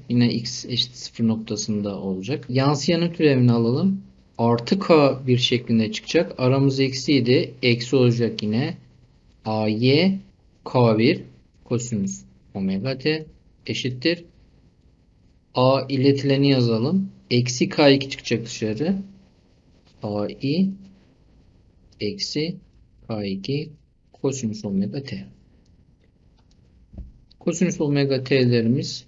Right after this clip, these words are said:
sadeleşiyor. Burada K yerine ne yazıyorduk? Açısal frekans bölü hız yazıyorduk. Tabii hepsinde eksi olduğu için eksileri artı yapalım. Şu şekilde. A G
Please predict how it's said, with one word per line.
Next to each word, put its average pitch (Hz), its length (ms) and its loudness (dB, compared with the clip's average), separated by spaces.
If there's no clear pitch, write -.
sadeleşiyor. 117 880 -2
Burada 151 300 2
K 156 260 4
yerine 147 480 6
ne 160 60 0
yazıyorduk? 120 640 0
Açısal 139 640 0
frekans 113 680 -4
bölü 107 440 -2
hız 120 240 0
yazıyorduk. 113 640 -6
Tabii 147 240 4
hepsinde 147 480 2
eksi 139 260 2
olduğu 139 180 4
için 127 340 -2
eksileri 139 500 4
artı 131 300 4
yapalım. 117 440 0
Şu - 100 -10
şekilde. 110 640 -4
A 139 220 2
G 151 400 2